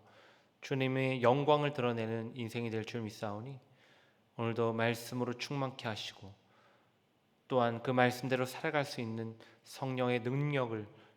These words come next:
충만히 덧입혀 주시옵소서. 말씀을 붙잡고 기도하는 심령들에게 주님께서 반드시 응답하여 주신 줄 믿습니다. 우리의 기도가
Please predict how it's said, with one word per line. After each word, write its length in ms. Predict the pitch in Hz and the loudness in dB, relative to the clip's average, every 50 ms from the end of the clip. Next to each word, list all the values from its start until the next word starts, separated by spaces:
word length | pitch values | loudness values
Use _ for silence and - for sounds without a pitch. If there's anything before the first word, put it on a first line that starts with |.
| _ _ | _ _
충만히 500 | - - - 165 156 147 135 131 127 127 | -10 -8 -6 -4 0 0 2 2 0 -2
덧입혀 640 | 123 117 117 117 117 113 113 - - 113 110 110 110 | -2 -2 -2 -2 -2 -4 -6 -4 -2 -2 -2 -2 -4
주시옵소서. 760 | - - 117 - - - - 104 - 104 - - - 104 95 - _ _ _ _ _ - - - - _ _ _ _ _ _ _ _ _ _ _ | -4 -4 -2 -2 -2 -2 -4 -8 -10 -12 -12 -10 -12 -14 -14 -16 _ _ _ _ _ -20 -20 -20 -20 _ _ _ _ _ _ _ _ _ _ _
말씀을 480 | _ 127 123 127 127 - - 151 143 143 | _ 6 6 6 6 4 2 2 0 0
붙잡고 400 | - 139 - - 139 139 - 139 | 0 -2 0 0 0 2 0 -2
기도하는 500 | - - - 120 135 131 123 123 120 123 | -4 -4 -6 0 2 2 2 2 2 0
심령들에게 800 | 117 - - 131 117 117 113 110 104 107 101 98 95 107 107 101 107 110 - _ _ _ _ _ _ _ _ | -2 -4 -4 -4 -4 -4 -6 -6 -8 -8 -10 -10 -10 -12 -14 -14 -16 -20 -20 _ _ _ _ _ _ _ _
주님께서 680 | - - 131 131 131 127 - 139 120 - - 127 120 - | -6 -2 0 0 2 2 2 0 0 2 0 0 0 2
반드시 440 | - 127 131 131 131 131 127 - 143 | 0 0 0 0 0 -2 0 0 -2
응답하여 640 | 131 127 127 127 135 127 127 - 131 123 123 120 | -2 -2 0 2 2 2 2 2 2 2 2 0
주신 340 | 120 117 - - 123 113 110 | -2 -4 -6 -6 -6 -8 -6
줄 380 | - 123 123 135 147 147 156 165 131 | -6 -4 -4 -4 -4 -8 -10 -10 -8
믿습니다. 600 | 110 104 - - 120 107 104 98 - 101 101 - - _ _ - - - - - - - - _ _ _ _ _ _ | -6 -6 -4 -4 -4 -6 -6 -8 -10 -14 -16 -18 -20 _ _ -20 -20 -20 -20 -20 -20 -20 -20 _ _ _ _ _ _
우리의 260 | - 120 120 120 120 | -4 0 2 2 2
기도가 680 | 113 - 113 131 117 110 117 113 113 110 110 117 113 - | 2 0 -2 -2 0 0 0 0 0 -2 -4 -6 -10 -14